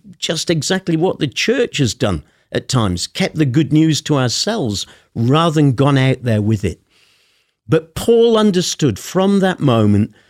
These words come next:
when Jesus encountered him on the road to Damascus, when he was converted, at that moment when he met the risen Jesus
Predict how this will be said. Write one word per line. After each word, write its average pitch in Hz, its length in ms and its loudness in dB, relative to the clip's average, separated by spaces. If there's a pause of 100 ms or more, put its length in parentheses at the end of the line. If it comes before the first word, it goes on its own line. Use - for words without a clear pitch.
(180)
when 123 260 4
Jesus 170 520 2
encountered 151 680 0
him 101 200 2
on 113 140 2
the 104 80 0
road 120 340 0
to 143 100 0
Damascus, 107 680 0
when 104 180 0
he 143 200 -2
was 165 180 0
converted, 123 600 0 (100)
at 135 220 -2
that 190 240 0
moment 156 560 4 (280)
when 131 180 4
he 131 80 6
met 160 300 2
the 165 140 0
risen 156 380 2
Jesus 110 640 0